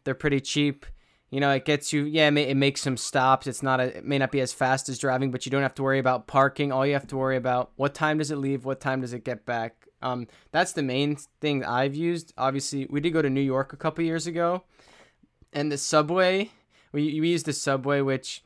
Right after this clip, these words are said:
wasn't too hard once we really just read the map. And I, I kinda like what you brought up. From a personal standpoint and a user standpoint, I don't think it's that hard to use,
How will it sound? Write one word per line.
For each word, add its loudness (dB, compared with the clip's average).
wasn't 2
too 2
hard 4
once -2
we -2
really 2
just -6
read -2
the -2
map. -2
And -4
I, -8
I 0
kinda -4
like -4
what -6
you -6
brought 0
up. -4
From -4
a -6
personal -4
standpoint -4
and -2
a -2
user -2
standpoint, -2
I 0
don't -2
think -6
it's -8
that -2
hard -2
to -8
use, -2